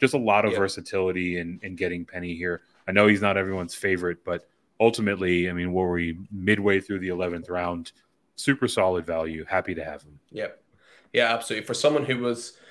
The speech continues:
Speaker 2: what, the last four weeks of the season was running back one overall, like,
Speaker 1: Yep.
Speaker 2: that's incredible value there. You're just hoping with Penny that he can, that he can stay healthy. And, you know, the Seahawks are gonna run the ball. It's Pete Carroll. That's, that's what he does. So,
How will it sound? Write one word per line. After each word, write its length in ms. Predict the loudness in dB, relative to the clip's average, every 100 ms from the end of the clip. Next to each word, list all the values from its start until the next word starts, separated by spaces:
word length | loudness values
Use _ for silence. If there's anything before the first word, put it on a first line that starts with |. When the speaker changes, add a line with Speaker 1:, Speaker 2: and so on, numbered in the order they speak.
| -10 4
Speaker 2:
what, 180 | 4
the 80 | 4
last 540 | 4 4 2 -4 -8 -2
four 220 | 2 2
weeks 260 | 0 -2 -6
of 60 |
the 60 | -4
season 380 | -4 -4 -4 -4
was 260 | -4 -4
running 280 | -2 -2 0
back 240 | 0 0
one 240 | 0 0 0
overall, 680 | 0 0 2 2 2 0 -10 _ _ -6
like, 280 | -4 -6 -8
Speaker 1:
Yep. 100 | 0
Speaker 2:
that's 720 | 2 2 -2 -8 -8 -10 -14 _ -6
incredible 800 | -6 -8 -4 0 0 -4 -8 -4
value 320 | -2 -2 -4
there. 140 | -6
You're 100 | -2
just 140 | 0 2
hoping 280 | 2 0 -2
with 120 | 0
Penny 440 | 0 2 0 -6 -16 -20 0
that 140 | 2 2
he 80 | 0
can, 260 | -4 -4 0
that 120 | 0
he 60 |
can 100 | 0
stay 220 | -2 0 0
healthy. 360 | -2 -4 -6 -6
And, 120 | -8 -14 -20 -8
you 60 |
know, 60 | -6
the 60 |
Seahawks 420 | 0 4 4 4 2
are 40 |
gonna 180 | 0 0
run 180 | -2 -4
the 80 |
ball. 200 | -4 -4 -4
It's 80 |
Pete 200 | -4 -6
Carroll. 300 | -4 -6 -6
That's, 180 | -6 -8
that's 240 | -6 -8 -8
what 140 | -10
he 60 | -10
does. 300 | -8 -8 -8
So, 240 | -10 -10